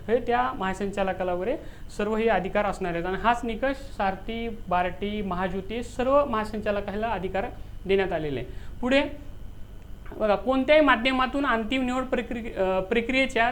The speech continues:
तसेच प्रशिक्षणाच्या कोणत्याही टप्प्यावर विद्यार्थ्यांनी केलेली माहिती ही जर चुकीची अपलोड केलेली असेल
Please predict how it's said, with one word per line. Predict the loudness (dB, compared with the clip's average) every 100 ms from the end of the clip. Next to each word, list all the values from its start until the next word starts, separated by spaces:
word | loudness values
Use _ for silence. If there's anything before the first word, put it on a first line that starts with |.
| 0
तसेच | -2 -2
प्रशिक्षणाच्या | -2 -2 -2 -4 -2 -2 0 -2
कोणत्याही | -2 -4 -4 -2 0
टप्प्यावर | 0 0 2 4 2 -2 -12 -12 -10
विद्यार्थ्यांनी | -4 -4 2 2 2 -2 -2
केलेली | -4 -4 -2 -2 -2
माहिती | -2 -2 -2 0 -2
ही | -2 -2 0
जर | 2
चुकीची | 0 -2 -4 -2 -2 0
अपलोड | 0 4 4 4
केलेली | 2 2 4
असेल | 2 0 -4 -4 -8